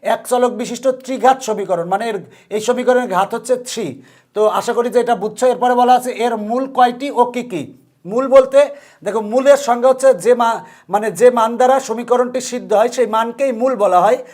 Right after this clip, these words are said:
মূল বলতে যে ব্যাপারটা, তুমি অ্যান্সারও বুঝতে পারো যে তোমার যে অ্যান্সার আসলো, সেটাই হচ্ছে মূল। য-, তবে অবশ্যই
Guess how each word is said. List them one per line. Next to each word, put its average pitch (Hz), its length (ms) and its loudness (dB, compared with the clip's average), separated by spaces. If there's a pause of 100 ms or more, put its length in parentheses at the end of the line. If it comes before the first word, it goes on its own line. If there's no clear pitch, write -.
(180)
মূল 226 200 -4
বলতে 254 320 8
যে 254 80 6
ব্যাপারটা, 262 300 6
তুমি 262 260 -4
অ্যান্সারও 247 480 2
বুঝতে 208 280 -4
পারো 233 180 -2
যে 233 260 0 (260)
তোমার 220 220 -2
যে 247 160 6
অ্যান্সার 226 420 2
আসলো, 247 240 0
সেটাই 247 300 2
হচ্ছে 254 240 4
মূল। 202 380 -4 (260)
য-, 185 100 -10
তবে 233 300 0
অবশ্যই 247 480 4